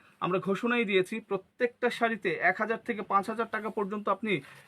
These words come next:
একটা ফ্ল্যাট ডিসকাউন্ট পাবেন, একদম ফ্ল্যাট একটা ডিসকাউন্ট পাবেন। Even আপনার শুধু এই শাড়িগুলিই না,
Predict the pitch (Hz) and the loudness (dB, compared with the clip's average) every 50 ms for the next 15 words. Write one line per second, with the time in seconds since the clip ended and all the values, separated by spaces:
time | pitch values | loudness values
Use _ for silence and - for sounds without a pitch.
0 | - - 170 190 185 - - 196 208 214 220 226 180 156 185 180 - - 214 190 | -8 -6 -4 -4 -4 -2 2 4 6 8 6 6 4 2 0 0 2 4 4 4
1 | 185 165 165 147 151 151 175 190 185 175 175 226 208 - 214 202 196 190 202 190 | 4 4 0 0 2 4 4 4 4 2 -2 -4 -2 0 4 4 4 4 2 0
2 | - 196 175 185 185 - 214 202 202 190 214 208 220 254 269 262 - - - - | -2 -2 -2 -2 -2 -2 -2 -2 0 0 0 2 2 0 0 -2 -8 -16 -20 -20
3 | - _ - 214 233 240 269 233 196 180 - - - - - - 196 - - 233 | -12 _ 0 2 6 8 8 8 6 4 -2 -8 -8 2 4 4 6 8 10 12
4 | 226 233 233 - 208 - - 233 196 240 226 226 226 - 254 262 254 254 220 247 | 12 12 12 8 2 -4 -2 2 4 6 6 6 6 4 4 4 4 4 4 2
5 | 240 214 196 180 175 175 214 | 2 4 4 6 6 6 6